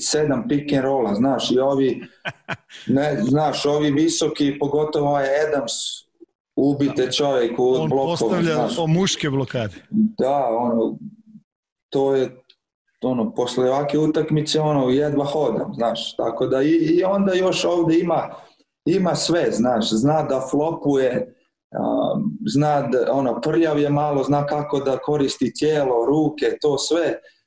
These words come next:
Speaker 1: Tako, rekao bi da on mi je, ono, nekako da najteže da čuvam, ali, um, ne znam, sad sam ja namazan, znaš, nisam vi-, nisam više, više toliko brz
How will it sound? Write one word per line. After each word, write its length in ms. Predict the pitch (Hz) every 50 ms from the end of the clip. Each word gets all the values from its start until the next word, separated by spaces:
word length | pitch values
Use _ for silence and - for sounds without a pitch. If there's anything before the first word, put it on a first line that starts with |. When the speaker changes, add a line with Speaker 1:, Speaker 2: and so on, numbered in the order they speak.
| _ _ _
Speaker 1:
Tako, 280 | - 151 156 151 156 143
rekao 300 | 147 175 185 185 - 180
bi 120 | 170 170
da 180 | 165 151 165 165
on 160 | 170 165 151
mi 60 | 147
je, 80 | 139 135
ono, 200 | 139 139 131 123
nekako 500 | 127 131 135 131 - 123 - - 127 120
da 340 | 117 117 117 117 113 110 110 - _ _ _ _ _ _
najteže 680 | _ 107 131 143 139 135 139 - 143 143 147 143 139 135
da 180 | 120 120 117 117
čuvam, 540 | - - 143 139 127 117 107 104 107 110
ali, 460 | 113 117 117 113 113 113 113 110 110 - _ _ _ _ _ _ _ _
um, 580 | - - - - - - - - - - - - _ _ _ _ _ _ _ _ _ _
ne 260 | - 113 135 156 185 175
znam, 140 | 143 127 113
sad 280 | 120 151 151 160 156
sam 160 | 147 165 160 156
ja 180 | 165 175 165
namazan, 520 | 156 147 143 147 143 131 110 101 110 107 101
znaš, 340 | 98 127 139 135 117 -
nisam 320 | 147 147 151 - - 147 143
vi-, 260 | 151 160 156 156 - 139
nisam 360 | 143 156 160 160 - 156 151
više, 280 | 160 165 170 165 160 139
više 400 | 135 139 147 165 165 - 160 139
toliko 460 | - 156 156 156 156 156 147 - - 143
brz 200 | 165 160 147